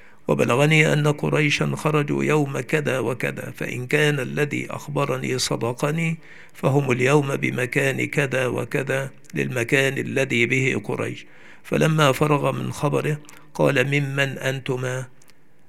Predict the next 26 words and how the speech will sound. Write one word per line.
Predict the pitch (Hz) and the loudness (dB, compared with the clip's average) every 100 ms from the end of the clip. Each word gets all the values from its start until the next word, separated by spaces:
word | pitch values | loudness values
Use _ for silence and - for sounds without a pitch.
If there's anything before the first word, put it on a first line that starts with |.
| - - - - - | -20 -20 -20 -20 -4
فقال | - 147 151 139 123 | -2 2 4 4 2
رسول | 120 - 151 139 | 0 0 0 0
الله | 131 131 131 127 131 | 0 2 0 0 -4
صلى | - 139 123 127 | -4 -4 -2 -2
الله | 123 135 135 131 127 | -2 0 0 2 0
عليه | 120 135 127 | 0 -2 -4
وآله | 135 - 139 131 127 127 | -4 -2 0 0 -2 -6
وسلم: | 127 - 143 143 147 | -6 -2 -2 -2 -4
"نحن | 139 143 151 143 139 | -2 -2 -4 -4 -2
من | 143 147 139 | -2 -2 -2
ماء". | 120 117 117 - - - - - - - - - - - - - - - - - | -2 -2 -2 -8 -20 -20 -20 -20 -20 -20 -20 -20 -20 -20 -20 -20 -20 -20 -20 -8
وهذه | - 147 147 135 139 120 | 0 2 2 2 2 0
تورية | 123 131 139 147 143 143 | -2 -4 0 0 0 -4
من | 135 139 123 | -4 -4 -4
النبي | 123 123 143 139 127 | -4 -2 -2 0 0
صلى | - 143 127 | 0 0 0
الله | 120 131 139 135 | 0 0 0 0
عليه | 127 127 123 - | -2 -2 -4 -6
وسلم، | - - - - - - - - | -8 -8 -10 -12 -20 -20 -20 -4
قال: | 160 131 127 | 0 2 4
"نحن | 151 - 139 | 2 0 -4
من | 127 120 117 | -4 -6 -4
ماء"، | 135 143 - 156 | -4 -2 -2 -4
ثم | 147 180 139 | -2 -2 0
انصرف | 135 123 143 117 - | -2 -2 -2 -2 -4
عنه. | - 131 | -8 -8